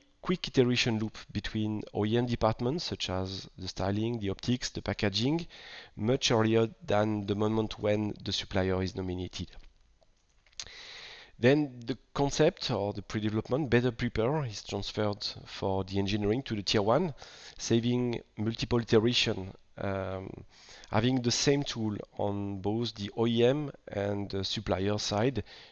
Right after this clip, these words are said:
can significantly, uh, improve the communication, and even more if it's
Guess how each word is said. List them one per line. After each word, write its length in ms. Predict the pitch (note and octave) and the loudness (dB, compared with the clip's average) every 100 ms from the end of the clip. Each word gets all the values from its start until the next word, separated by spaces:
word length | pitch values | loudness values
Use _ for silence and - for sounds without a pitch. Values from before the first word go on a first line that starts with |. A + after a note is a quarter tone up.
| _ - | _ 0
can 180 | G#2 | 2
significantly, 760 | G2 B2+ A#2+ A#2+ A#2+ A#2 A2+ A2+ - _ - - | 2 0 0 0 0 2 0 -4 -12 _ -12 -4
uh, 280 | - G2 - | -2 -2 -2
improve 480 | A#2+ A2+ - A#2+ G#2 | -2 -2 -2 -4 -2
the 80 | A2 | -4
communication, 720 | - A2+ A2+ - G2+ G2+ G2 - | 0 0 0 -2 0 -2 -4 -4
and 180 | G2+ A2 | -4 -4
even 240 | A#2+ A2 G#2+ | -2 0 2
more 340 | G#2 A2 B2 - - - - | 4 4 2 -4 -16 -18 -8
if 160 | G#2 G#2+ | -6 -6
it's 320 | - - | -6 -8